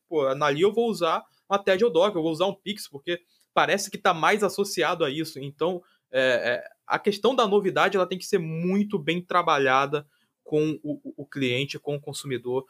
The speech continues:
É um trabalho de educação, e aí não só do mercado, pode vir do governo, pode ser de quem for, de nós também, enquanto agência, a gente tá aqui,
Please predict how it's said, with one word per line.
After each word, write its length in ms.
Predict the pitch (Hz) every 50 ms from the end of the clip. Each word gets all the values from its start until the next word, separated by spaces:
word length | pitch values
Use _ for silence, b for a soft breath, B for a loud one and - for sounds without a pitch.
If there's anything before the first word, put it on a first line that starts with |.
| b b b
É 120 | - 139
um 80 | 180 202
trabalho 360 | 202 185 156 165 160 165 160
de 80 | 156 165
educação, 760 | 147 139 147 - - 131 - - - - 127 127 131 131 - _ -
e 80 | 208
aí 160 | 208 156 156 160
não 140 | 165 156
só 180 | - - 165 151
do 100 | 143 143
mercado, 600 | 127 113 - - - 123 135 147 147 135 131 127
pode 260 | - 135 131 131 127
vir 100 | 127 135
do 120 | 127 127 120
governo, 520 | - 120 120 - 123 127 135 143 135 131
pode 220 | - 143 139 139
ser 100 | - - 143
de 100 | 143 139
quem 180 | - 160 143
for, 340 | - - - 127 131 147 - B B B B B B
de 100 | - 156
nós 320 | 139 131 127 151 180 175 -
também, 220 | - 135 135 147
enquanto 300 | 143 143 147 139 - 127
agência, 360 | 113 - - 131 151 - -
a 40 | 131
gente 120 | 131 -
tá 100 | - 131
aqui, 260 | 120 - - 147 147